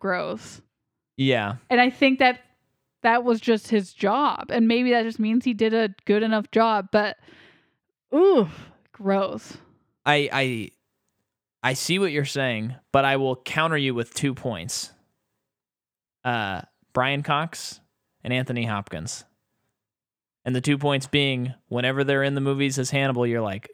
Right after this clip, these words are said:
Speaker 2: "Keep showing me this guy. I love this
Speaker 1: Oh,
Speaker 2: guy."
Speaker 1: I guess, yeah, I don't feel that way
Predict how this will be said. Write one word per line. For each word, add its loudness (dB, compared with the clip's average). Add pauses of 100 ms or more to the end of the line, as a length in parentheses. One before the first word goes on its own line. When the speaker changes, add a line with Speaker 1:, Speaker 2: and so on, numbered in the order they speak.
(120)
Speaker 2:
"Keep -6
showing -4
me -2
this -4
guy. -4
I -4
love -4
this 0
Speaker 1:
Oh, 4
Speaker 2:
guy." 2
Speaker 1:
I 2
guess, 0
yeah, 2
I 2
don't -4
feel 2
that 2
way 6